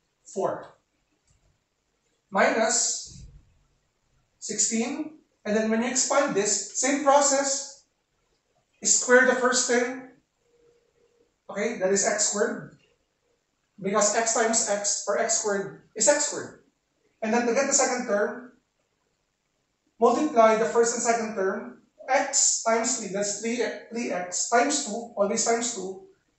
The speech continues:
that is plus six x. And then for the constant, guys, for the third term, square the last term, that is plus nine. And then equal to sixty-four. So what do we need to do here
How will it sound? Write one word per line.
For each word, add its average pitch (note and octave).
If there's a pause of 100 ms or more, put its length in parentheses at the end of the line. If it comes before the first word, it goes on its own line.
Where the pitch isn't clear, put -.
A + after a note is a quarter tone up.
that F#3+
is G#3
plus - (160)
six -
x. - (360)
And G#3
then A#3
for A#3
the -
constant, B3
guys, -
for G3+
the G#3
third C#4
term, F3 (320)
square A3
the F#3+
last F#3
term, - (300)
that G#3
is - (140)
plus - (440)
nine. G3 (560)
And G3+
then G#3
equal G#3
to F#3 (240)
sixty-four. D#3+ (1300)
So G3+
what B3+
do C#4
we D4+
need D#4+
to -
do C4
here -